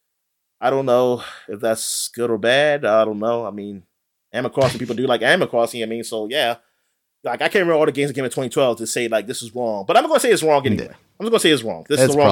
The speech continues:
Speaker 2: probably
Speaker 1: choice.
Speaker 2: wrong.
Speaker 1: <laughs> It's
Speaker 2: Probably wrong.
Speaker 1: Right, now we're going to the Game Awards. This is the, the Achilles, people. And Achilles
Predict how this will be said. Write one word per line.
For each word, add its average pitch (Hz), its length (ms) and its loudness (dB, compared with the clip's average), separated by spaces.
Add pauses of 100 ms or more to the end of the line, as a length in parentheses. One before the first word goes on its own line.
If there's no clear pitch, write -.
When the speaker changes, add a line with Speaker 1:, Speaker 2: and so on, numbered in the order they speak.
(100)
Speaker 2:
probably 76 80 -4
Speaker 1:
choice. 71 80 -6
Speaker 2:
wrong. 64 140 -10 (280)
Speaker 1:
<laughs> 143 160 -4
It's - 280 0
Speaker 2:
Probably 80 200 -2
wrong. - 100 -18 (1500)
Speaker 1:
Right, 185 340 0
now 175 200 2
we're 233 80 4
going 214 220 4
to 220 260 0
the 160 300 0
Game 226 360 2
Awards. 160 600 4
This 156 140 -2
is - 20 -2
the, 185 80 4
the 165 220 -4
Achilles, 185 540 0
people. 156 440 -6 (520)
And 147 340 4
Achilles 262 880 0